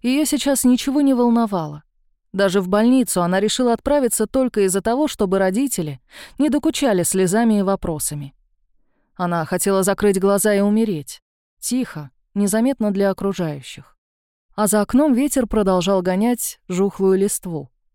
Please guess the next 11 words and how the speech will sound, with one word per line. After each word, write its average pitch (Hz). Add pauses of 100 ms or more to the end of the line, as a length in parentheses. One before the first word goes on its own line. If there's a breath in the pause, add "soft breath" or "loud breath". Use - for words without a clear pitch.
(500 soft breath)
Жёлтые 190
листья 185
клёна 226
падали 190
на 175
лобовое 190
стекло 196
автомобилей. 180 (420)
Мелкий 233
дождик 220
моросил — 160